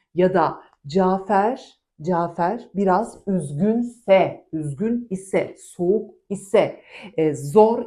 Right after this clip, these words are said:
ise, ise diye okuyorsanız neydi? Ek eylemdi. Bir de ben size bağlaçta bir şey söylemiştim. Demiştim ki,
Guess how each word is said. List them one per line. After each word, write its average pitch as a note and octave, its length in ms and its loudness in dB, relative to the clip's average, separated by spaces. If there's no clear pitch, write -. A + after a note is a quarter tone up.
ise, - 460 -2
ise C4 280 -2
diye E3+ 80 0
okuyorsanız D#3 600 -6
neydi? F3+ 420 -10
Ek F3 240 -4
eylemdi. C#3 480 -4
Bir G#4 60 4
de F4 140 4
ben F#3+ 160 2
size E3 340 -6
bağlaçta E3+ 560 0
bir D3+ 40 -6
şey D3+ 240 -6
söylemiştim. D3 600 -6
Demiştim G3 440 -2
ki, - 200 -4